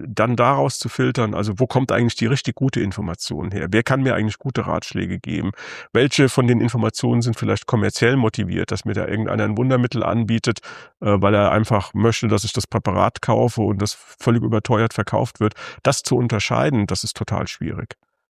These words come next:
Und, ähm, ganz schlimme Sache ist, ist dieses, ich hab Werte und dann google ich mal im Internet, ne? Und das ist, äh, teilweise auch bei schweren Erkrankungen der Fall.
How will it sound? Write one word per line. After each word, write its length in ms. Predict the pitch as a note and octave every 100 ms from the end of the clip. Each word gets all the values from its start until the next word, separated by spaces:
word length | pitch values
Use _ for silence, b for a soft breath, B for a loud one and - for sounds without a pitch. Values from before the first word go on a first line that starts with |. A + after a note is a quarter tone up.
| -
Und, 320 | A2 G2+ G2+
ähm, 680 | G2+ G#2 G#2 G#2+ G#2+ G#2 G2+
ganz 260 | B2 B2+ -
schlimme 240 | B2 A#2
Sache 300 | G#2 G#2+ A2+
ist, 240 | - G#2+
ist 220 | - G#2 B2
dieses, 260 | G2 G2+ - B B B B
ich 120 | -
hab 180 | B2 -
Werte 320 | F#2+ A#2+ C3+
und 160 | A2 A2
dann 120 | A2+
google 300 | B2+ C#3+ B2+
ich 160 | G#2 G#2
mal 340 | E2+ E2 E2+
im 160 | E2+ G#2
Internet, 520 | A2+ G#2+ F2 D#2+ -
ne? 120 | G#2
Und 140 | A2
das 140 | G2+ -
ist, 200 | G2 -
äh, 140 | F2+
teilweise 420 | F2+ F#2+ G2+ G2 -
auch 120 | G2
bei 120 | G2
schweren 360 | - G#2 A2+ A2
Erkrankungen 640 | G2+ - G#2+ A2 G#2 G2+
der 140 | G#2
Fall. 320 | - G#2+ G2+